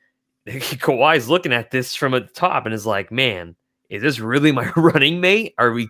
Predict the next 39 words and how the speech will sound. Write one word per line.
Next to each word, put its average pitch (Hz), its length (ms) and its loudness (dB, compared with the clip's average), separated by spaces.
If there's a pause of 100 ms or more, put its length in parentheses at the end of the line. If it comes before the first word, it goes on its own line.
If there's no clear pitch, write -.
ki-, - 220 -4
are 120 80 -4
we 117 100 -6
serious 160 500 0
right 202 200 -4
now? 220 300 -4 (200)
This 123 180 -6
mental 135 420 0
midget 127 340 2
kind 190 160 2
of 185 100 0
guy 196 300 4 (340)
that 113 160 4
he 123 120 2
just 127 280 -6
can't 127 320 -4
get 131 160 -6
past 117 320 -2
himself." 170 480 -4 (560)
And 147 160 -2
so 165 300 4
I 202 140 2
think 226 240 -4
that 123 200 2
Kawhi 113 200 4
would 110 100 2
be 107 80 0
l-, 101 180 0
willing 107 280 -4
to 95 60 -10
give 101 140 -2
it 101 60 -2
another 98 240 -6
go 110 240 2
just - 160 -10
because 95 200 -6
it's - 100 -20
L 95 240 -2
A. 101 260 0